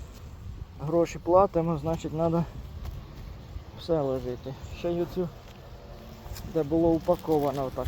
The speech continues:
положимо. О. Щоб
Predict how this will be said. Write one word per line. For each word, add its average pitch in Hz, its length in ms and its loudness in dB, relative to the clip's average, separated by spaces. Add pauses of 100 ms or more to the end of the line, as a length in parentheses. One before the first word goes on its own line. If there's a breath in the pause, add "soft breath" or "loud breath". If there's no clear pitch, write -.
(100)
положимо. 127 500 -2 (1200)
О. 151 220 2 (1300)
Щоб - 120 -8